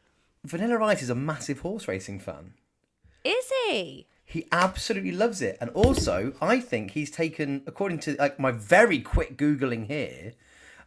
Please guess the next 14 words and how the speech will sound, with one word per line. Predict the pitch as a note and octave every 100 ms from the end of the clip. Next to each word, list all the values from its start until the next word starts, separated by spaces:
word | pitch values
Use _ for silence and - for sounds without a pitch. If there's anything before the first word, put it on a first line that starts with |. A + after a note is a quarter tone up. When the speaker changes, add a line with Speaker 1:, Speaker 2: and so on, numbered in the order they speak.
| -
Speaker 1:
um, | C#3 C#3+ D3 C#3+ _ _ _ _ _ _ _ _ _ _ _ _ _ _ _ _
he | D#3 E3 F3 G#3
wants, | F#3+ G3 G#3+ G3 - - -
uh, | E3 E3+ F3 E3 - _ _
he | E3 F#3
wants | G3 F#3+
Steven | - F#3+ F#3
Spielberg | F#3 G#3+ A3+ B2+ A2 G#2+
to |
make | C#3 D3
a |
film | D#3 - B3+
about | A#3+ G2+ F#2
Shergar. | - G2 F#2 F#2 F2+